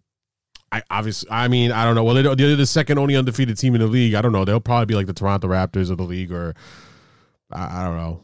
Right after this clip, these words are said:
I guess you wanna say. They were, they were, they were good, but you know what it was? As much as we were missing a good player, they were missing a good player too. We're talking about a little bit too much, uh, uh, inside information.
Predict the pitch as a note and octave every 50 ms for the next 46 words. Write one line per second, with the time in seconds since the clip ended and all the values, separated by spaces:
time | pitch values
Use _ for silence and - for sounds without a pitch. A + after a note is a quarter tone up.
0 | _ - - F#2 F2 F2 F2+ E2+ - F2 F2 F2 F2 E2 - E2+ E2 E2 E2 -
1 | _ _ _ _ _ _ _ _ _ - F3 A3+ C#4+ D4+ C4+ A3 D#3+ G3 A3 B3
2 | B3 G3+ G3 A3+ B3 G3+ F3 - D3+ E3 D#3+ E3+ F#3 G#3 G#3 G#3 G3+ F#3+ G3 G3+
3 | G#3+ G#3 F#3 D#3+ D#3 D3 E3+ F#3 E3 F3 D3 C#3+ D3+ E3+ E3+ D#3+ D3+ C#3+ - -
4 | B2+ A#2 G2+ A#2 G#2 - G#2 G2 F#2+ G#2 G#2 G#2 G#2+ G2+ - G2+ G#2 F2+ G2 F#2
5 | - - F2+ F2+ F2+ E2 - F#2 F2 G#2+ E3 - B3 B3 G#3 G#3 F#3 F3 E3+ D#3
6 | C#3+ C#3+ C#3 C#3 B2+ B2 G#2+ - C#3 A#2+ A#2+ A2+ G2+ - A#2 G2+ F#2 F2+ E2+ E2+
7 | - _ _ _ _ _ _ _ _ _ _ _ _ _ _ _ - - _ _
8 | _ _ _ _ _ _ - - - - - - - - - _ - - - -
9 | - _ - - B2 G#2 - - D#2 - C2+ - B1 - - C#2 A#1+ A#1+ - -
10 | - -